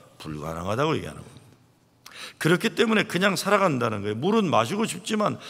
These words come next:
물 기를 그릇이 없다. 운물이 너무 깊다. 이것이 여인의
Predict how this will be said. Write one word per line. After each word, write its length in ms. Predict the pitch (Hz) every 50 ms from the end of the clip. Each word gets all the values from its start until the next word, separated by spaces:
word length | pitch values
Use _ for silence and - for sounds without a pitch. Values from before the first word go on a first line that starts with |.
| - - -
물 400 | - 135 170 214 226 226 214 -
기를 400 | - - 208 202 214 220 202 -
그릇이 340 | - 226 226 226 170 160 170
없다. 320 | 139 113 - - - -
운물이 560 | - - 202 220 226 240 233 233 233 226 220
너무 260 | 208 214 214 214 196
깊다. 440 | - - - - - - - - - - - - - -
이것이 540 | - - - 240 220 - - - - - - 143
여인의 640 | 147 165 170 160 151 165 185 202 220 - - -